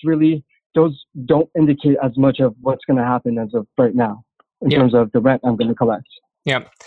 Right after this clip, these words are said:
Speaker 2: Earlier you mentioned, you know, you didn't get much education and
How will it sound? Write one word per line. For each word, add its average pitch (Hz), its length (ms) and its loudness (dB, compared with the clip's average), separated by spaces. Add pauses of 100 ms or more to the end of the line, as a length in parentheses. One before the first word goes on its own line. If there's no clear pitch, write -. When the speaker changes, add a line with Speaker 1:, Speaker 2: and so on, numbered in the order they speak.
(240)
Speaker 2:
Earlier 202 280 4
you 175 180 2
mentioned, 151 600 0
you 131 120 0
know, 131 60 0
you 127 160 2
didn't 151 200 -4
get 147 160 -2
much 135 220 -2
education 127 720 0
and 113 280 -2